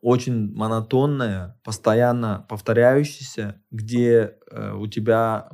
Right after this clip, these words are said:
просто начальник над тобой, который тебе все говорит, что делать, и ты, по сути, думать тебе вообще не надо. Ты бу-, тебе подходит чисто механически выполнять движения, ра-, рабский труд».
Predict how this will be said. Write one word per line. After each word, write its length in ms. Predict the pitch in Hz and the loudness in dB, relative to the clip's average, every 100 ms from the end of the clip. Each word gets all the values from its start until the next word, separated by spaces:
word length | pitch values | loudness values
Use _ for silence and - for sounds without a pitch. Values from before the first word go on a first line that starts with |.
| - | -2
просто 360 | 117 120 - | 0 0 -2
начальник 580 | 110 104 135 135 151 147 | -6 -2 2 4 2 -2
над 160 | 123 117 | -4 -2
тобой, 480 | 110 107 98 92 - - _ | 0 0 -2 -4 -12 -20 _
который 320 | 113 104 127 | 0 4 4
тебе 180 | 123 123 | 2 -4
все 280 | - 147 143 | 0 4 6
говорит, 420 | 127 117 117 110 | 6 4 2 -2
что 180 | - 104 | -6 -8
делать, 460 | 101 131 147 123 131 | 0 6 6 4 -2
и 80 | |
ты, 200 | 113 131 | -2 0
по 120 | 120 113 | 2 0
сути, 280 | 139 135 | -2 -4
думать 360 | 113 127 127 117 | -4 -2 -4 -4
тебе 140 | 104 | -4
вообще 340 | 110 107 - 120 | -4 -4 -2 0
не 100 | 110 | 2
надо. 340 | 107 120 127 | 2 2 2
Ты 120 | 104 127 | 0 0
бу-, 240 | 135 127 - - | 2 2 -2 -8
тебе 200 | - 160 | 2 4
подходит 440 | 165 - - 147 139 | 4 0 2 2 2
чисто 380 | 185 185 185 151 | -4 -4 0 0
механически 680 | 127 131 135 151 - - | 0 -2 -4 -4 -6 -6
выполнять 540 | 117 104 113 120 120 117 | -6 -2 -2 0 -2 -2
движения, 680 | 113 117 160 190 180 151 117 - _ - | -4 2 2 2 -2 -6 -10 -16 _ 2
ра-, 320 | 117 - - | 4 4 0
рабский 540 | 120 131 139 - - 120 | 2 4 4 2 -4 -4
труд». 400 | 117 101 95 | -2 -2 -4